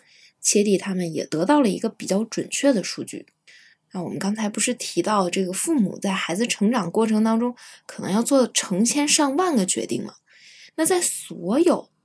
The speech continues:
啊，父母做的这些决定里面，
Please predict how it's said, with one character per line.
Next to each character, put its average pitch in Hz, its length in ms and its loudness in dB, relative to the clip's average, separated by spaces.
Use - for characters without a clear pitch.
啊， - 160 -18
父 - 240 0
母 202 180 4
做 220 220 2
的 185 80 4
这 185 180 0
些 190 160 2
决 160 220 0
定 180 180 -2
里 156 120 -6
面， - 220 -12